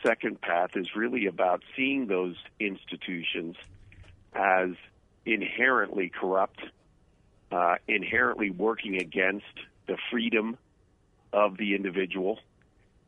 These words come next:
and, and things to be, uh, questioned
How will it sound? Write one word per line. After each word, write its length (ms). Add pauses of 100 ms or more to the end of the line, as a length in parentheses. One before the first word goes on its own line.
(140)
and, 480 (140)
and 320
things 320
to 100
be, 500 (600)
uh, 440 (840)
questioned 720